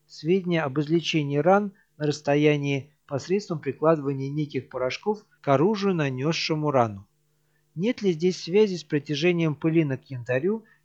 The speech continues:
и магнита к железу? Нет ли связи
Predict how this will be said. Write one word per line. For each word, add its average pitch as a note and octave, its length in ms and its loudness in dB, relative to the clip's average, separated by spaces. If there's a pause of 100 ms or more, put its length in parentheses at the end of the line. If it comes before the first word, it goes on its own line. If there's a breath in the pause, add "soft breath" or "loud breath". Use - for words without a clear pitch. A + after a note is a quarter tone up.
и F3 160 -4
магнита C#3+ 500 -2
к C3+ 40 -6
железу? A2+ 480 -6 (560)
Нет G#3 240 -4
ли G3 120 -4
связи F3+ 600 2